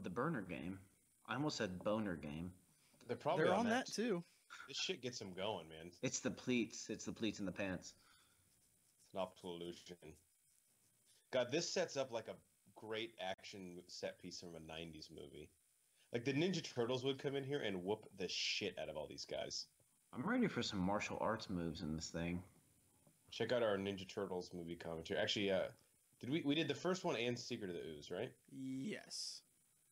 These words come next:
Speaker 3: But Geiger refuses to do the third one.
Speaker 2: Well, that's a trilogy we still need to complete. So.
Speaker 3: It's actually a foragy.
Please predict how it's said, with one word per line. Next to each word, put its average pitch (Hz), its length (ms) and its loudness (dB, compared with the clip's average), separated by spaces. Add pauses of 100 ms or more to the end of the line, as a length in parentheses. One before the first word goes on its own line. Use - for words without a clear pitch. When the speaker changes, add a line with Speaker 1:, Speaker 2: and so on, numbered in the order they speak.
(680)
Speaker 3:
But 143 160 -2
Geiger 170 300 6
refuses 143 680 4
to - 60 -10
do 127 140 -4
the 113 120 -6
third 104 300 -8
one. 60 120 -16 (1900)
Speaker 2:
Well, 113 140 2
that's 123 200 2
a 120 40 -4
trilogy 104 340 0
we 92 120 -4
still - 220 -4
need 85 140 -6
to - 60 -16
complete. - 500 -16
So. - 160 -6
Speaker 3:
It's 139 160 -2
actually 160 480 6
a 135 80 -2 (560)
foragy. 120 640 -4